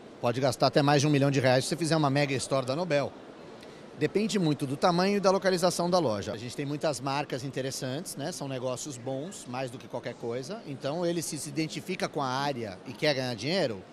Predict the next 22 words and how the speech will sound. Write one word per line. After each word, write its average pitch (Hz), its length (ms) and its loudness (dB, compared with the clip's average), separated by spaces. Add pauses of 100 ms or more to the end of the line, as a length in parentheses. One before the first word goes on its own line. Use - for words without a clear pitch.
(260)
tem 151 100 0
tudo 147 220 -2
pra 165 100 0
dar 202 140 2
certo. 143 260 0
Agora, 160 240 0
tem 196 160 -4
alguns 196 420 -4
fatores 180 640 0
que - 80 -12
são 208 160 -6
chave 196 460 0
nesse 156 320 -4
poder 156 420 2
ganhar 143 220 2
dinheiro. 117 420 -4
Por 196 140 2
exemplo, 120 360 -4 (300)
negociação 175 800 -2
do 202 80 0
ponto 196 260 -4
comercial. 151 540 -2